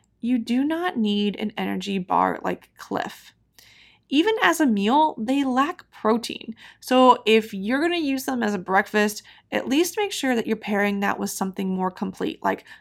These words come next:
a glass of high protein milk or some low sugar jerky, even eggs. The Lara and Luna bars, on the other hand, tend to be lower in calories, but they lack protein. I haven't seen many of them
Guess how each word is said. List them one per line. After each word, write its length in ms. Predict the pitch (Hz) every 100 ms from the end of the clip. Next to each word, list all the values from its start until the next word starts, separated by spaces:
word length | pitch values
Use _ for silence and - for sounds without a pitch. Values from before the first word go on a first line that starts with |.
| -
a 80 | 208
glass 320 | 202 214 214
of 80 | 208
high 140 | 196
protein 420 | 190 190 185 208
milk 340 | 240 302 - - - - -
or 240 | 208 208
some 280 | 208 208 190
low 140 | 190 196
sugar 300 | - 196 190
jerky, 760 | 196 254 254 254 247 233 220 _ _
even 420 | 226 214 220 214
eggs. 500 | 202 - - - - _ _ _ _ _ _ - _ _ -
The 120 | 240
Lara 440 | 240 294 440 427 -
and 260 | 226 220 254
Luna 240 | 415 370
bars, 500 | 208 180 196 208 220 -
on 120 | 220
the 60 | 202
other 100 | 208
hand, 420 | 208 190 190 -
tend 180 | - 277
to 60 | 294
be 140 | 277
lower 300 | 208 196 202
in 100 | 202
calories, 600 | - - 175 196 269 311 -
but 300 | 240 220 -
they 380 | 226 220 214
lack 400 | 196 185 196 -
protein. 500 | - 180 - 57 202 - _ -
I 40 |
haven't 260 | 214 214 214
seen 360 | - 240 226
many 220 | 202 202 220
of 100 | 208
them 320 | 254 254